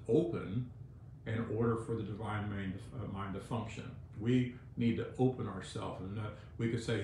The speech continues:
"Here I am, Lord." You know, like when you say, "Here I am, send me." Well, Father, here I am. I'm paying attention. I'm listening. I'm, I'm gonna spend much time on a daily basis listening to you and let you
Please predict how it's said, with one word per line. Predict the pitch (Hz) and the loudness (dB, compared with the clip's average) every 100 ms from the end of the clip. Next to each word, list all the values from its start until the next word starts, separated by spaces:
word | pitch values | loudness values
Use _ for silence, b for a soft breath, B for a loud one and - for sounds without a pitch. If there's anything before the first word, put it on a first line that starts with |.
| 98 | 6
"Here | 131 127 120 | 6 8 6
I | 123 | 6
am, | 123 120 95 | 4 4 2
Lord." | 92 92 | 0 -2
You | 107 | -2
know, | 104 | -2
like | 104 107 | -2 -2
when | 107 | -2
you | 107 | -2
say, | 117 101 98 | 0 -2 0
"Here | 120 117 | 0 2
I | 113 | 4
am, | 117 117 | 2 2
send | - - 107 101 | -2 -2 0 0
me." | 104 90 87 - B B B B - | 0 -2 -6 -10 B B B B -4
Well, | 104 - - | -4 -4 -4
Father, | 107 104 92 - | -2 -2 -2 4
here | 131 123 | 6 8
I | 117 117 | 6 4
am. | 113 95 | 4 2
I'm | 110 101 - | 0 -2 0
paying | 117 107 | 0 0
attention. | 95 - 101 - 123 - - B B - | -4 -4 -4 -4 -8 -10 -12 B B -4
I'm | 110 107 107 | -2 0 2
listening. | 117 - - 80 - - B B - | 2 0 -6 -6 -8 -12 B B -6
I'm, | 101 104 101 | -2 -2 -2
I'm | 110 104 95 | 0 -2 0
gonna | 113 117 | 2 2
spend | - 127 120 101 | 2 2 2 2
much | 101 127 - - - | 2 2 0 -6 0
time | 127 117 101 - B B - | 4 4 2 -4 B B -8
on | 110 101 | -4 -4
a | |
daily | 98 110 113 113 | 0 4 4 4
basis | 117 113 - 98 | 4 2 0 -6
listening | 104 113 117 113 107 95 | 0 2 2 0 -2 -2
to | 110 | -2
you | 98 107 101 | -2 -2 -4
and | 98 | -6
let | - | -6
you | 104 | -6